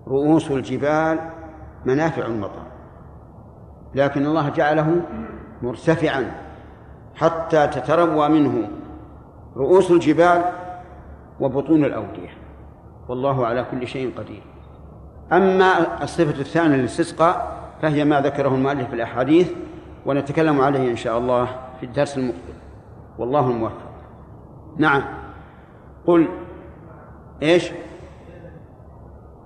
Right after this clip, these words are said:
أي الظهر والعصر يجمع إذا كان مطر. أي نعم،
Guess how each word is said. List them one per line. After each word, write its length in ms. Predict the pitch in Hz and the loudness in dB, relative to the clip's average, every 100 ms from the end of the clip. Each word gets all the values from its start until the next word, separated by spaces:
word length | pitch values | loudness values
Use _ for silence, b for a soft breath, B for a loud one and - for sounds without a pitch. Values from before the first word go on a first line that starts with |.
| 147 | 0
أي 140 | 165 | 2
الظهر 260 | 147 180 165 | 4 4 6
والعصر 320 | 151 147 151 | 4 2 4
يجمع 320 | 202 143 135 | 4 4 2
إذا 160 | 135 139 | 2 -2
كان 220 | 139 139 | 2 2
مطر. 240 | 131 101 - - - - - - - - - - - - - | 0 -4 -10 -16 -18 -20 -20 -20 -20 -18 -20 -20 -20 -12 2
أي 80 | 160 | 4
نعم، 220 | 135 92 | 4 0